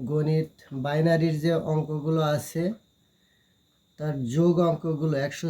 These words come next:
ছিয়ানব্বই পৃষ্ঠার যোগ অঙ্কগুলো সমাধান করব এবং সাথে শুদ্ধি পরীক্ষাগুলোও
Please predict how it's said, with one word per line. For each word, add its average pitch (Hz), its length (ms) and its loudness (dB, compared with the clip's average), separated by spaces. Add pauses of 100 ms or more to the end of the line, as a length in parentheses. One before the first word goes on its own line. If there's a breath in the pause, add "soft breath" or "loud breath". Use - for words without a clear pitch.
ছিয়ানব্বই 160 680 0
পৃষ্ঠার 165 560 -2 (480)
যোগ 165 220 2
অঙ্কগুলো 160 580 0 (320)
সমাধান 156 480 0
করব 131 240 -4 (160)
এবং 156 160 0 (200)
সাথে 151 340 -2 (800 soft breath)
শুদ্ধি 165 560 4
পরীক্ষাগুলোও 180 880 2